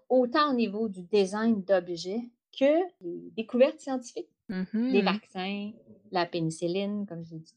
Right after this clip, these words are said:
Speaker 1: tout à l'heure. Euh, donc, il y a un lien entre l'aspect créatif,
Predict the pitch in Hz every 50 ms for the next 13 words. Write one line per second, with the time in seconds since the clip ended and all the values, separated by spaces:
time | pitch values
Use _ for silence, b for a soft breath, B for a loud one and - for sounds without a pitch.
0 | _ _ - 175 170 170 175 190 208 214 226 _ _ _ _ _ _ _ _ _
1 | _ - 175 170 165 165 165 156 160 165 - - - - _ - 202 190 - 254
2 | 330 453 453 - - _ _ _ - 180 214 262 349 403 349 285 247 226 208 220
3 | 254 277 285 269 - 202 208 214 214 214 214 - - 185 170 170 175 175 170 165
4 | - - - 254 240 240 - - - - 226 190 180 - _ - - - 262 -
5 | - _ _ _ _